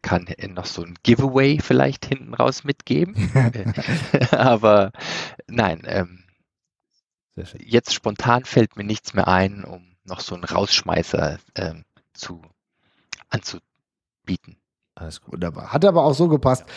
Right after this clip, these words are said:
Speaker 3: auch in so F-, F-, Vorbereitung. Mach dir da wirklich keine Gedanken, das war
Speaker 1: Okay.
Speaker 3: super. Vielen Dank, dass du dabei warst. Hat mich sehr gefreut.
Speaker 2: Genau, vielen Dank, dass
Speaker 1: Danke
Speaker 2: du dir
Speaker 1: sehr.
Speaker 2: die Zeit genommen hast, äh, uns hier mit deinen Eindrücken, äh, zur Eintracht heute ein bisschen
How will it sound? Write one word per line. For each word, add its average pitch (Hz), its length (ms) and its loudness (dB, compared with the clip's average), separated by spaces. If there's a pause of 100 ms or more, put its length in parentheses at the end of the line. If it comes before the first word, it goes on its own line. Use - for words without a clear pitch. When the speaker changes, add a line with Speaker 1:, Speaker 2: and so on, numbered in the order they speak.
(160)
Speaker 3:
auch 147 200 4
in 143 160 2
so 135 160 6
F-, - 200 -4
F-, 123 320 -10
Vorbereitung. 127 460 2
Mach 147 140 4
dir 160 120 0
da 139 140 6
wirklich 139 280 -2
keine 123 200 2
Gedanken, 113 300 -2
das 110 180 -6
war 127 80 4
Speaker 1:
Okay. 113 120 2
Speaker 3:
super. 127 200 2
Vielen 220 240 4
Dank, 190 160 2
dass 156 160 0
du 170 80 -4
dabei 131 300 2
warst. 107 160 -6
Hat 127 100 -8
mich 123 120 -10
sehr 117 120 -2
gefreut. 104 140 -6
Speaker 2:
Genau, 123 180 4
vielen 139 240 2
Dank, 139 200 4
dass 117 180 2
Speaker 1:
Danke - 120 0
Speaker 2:
du 135 40 6
dir 117 80 6
Speaker 1:
sehr. 127 80 4
Speaker 2:
die - 20 -2
Zeit - 240 2
genommen 160 300 2
hast, 175 280 2
äh, 139 180 4
uns 139 320 -4
hier 143 200 4
mit 135 240 0
deinen 123 260 6
Eindrücken, 135 680 0
äh, 117 220 4
zur 110 180 0
Eintracht 117 500 0
heute 117 440 4
ein 107 140 -2
bisschen 113 520 0